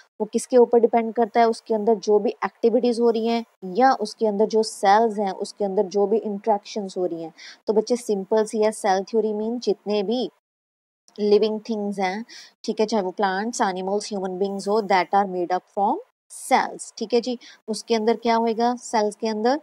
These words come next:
protoplasm, protoplasm means nucleus होएगा, and सेल के सराउंडिंग कौन सी मेम्ब्रेन होगी?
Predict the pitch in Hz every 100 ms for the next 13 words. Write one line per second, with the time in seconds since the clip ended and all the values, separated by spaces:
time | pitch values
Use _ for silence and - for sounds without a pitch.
0 | _ - 226 214 214 214 185 185 175 196
1 | 185 208 226 214 220 233 285 415 - _
2 | _ _ _ _ _ - 208 202 208 208
3 | 208 226 214 247 349 _ _ _ _ -
4 | 262 269 196 165 226 202 214 214 202 190
5 | 196 214 220 202 226 214 202 190 220 214
6 | 208 226 370